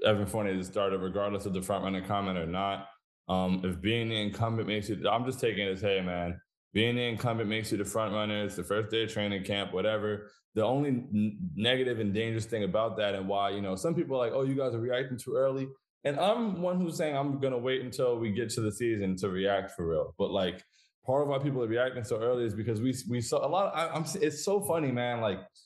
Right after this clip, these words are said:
with a lot of comments that I'm seeing from people, it's just like, "Did you watch this team last year? Like, did you watch this team last year?" And that doesn't mean that things can't improve, but, like,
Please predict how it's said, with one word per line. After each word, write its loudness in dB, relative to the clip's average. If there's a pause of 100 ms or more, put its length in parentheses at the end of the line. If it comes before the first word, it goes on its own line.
(180)
with 2
a 0
lot 2
of 0
comments 0
that -2
I'm 2
seeing 0
from -4
people, 2
it's -2
just -2
like, 2 (400)
"Did 4
you 4
watch 0
this 0
team 2
last 0
year? 0 (640)
Like, 2
did 4
you 2
watch 2
this 0
team 0
last 2
year?" 0
And 0
that 0
doesn't 2
mean -2
that -2
things -2
can't 2
improve, 0
but, 0
like, 2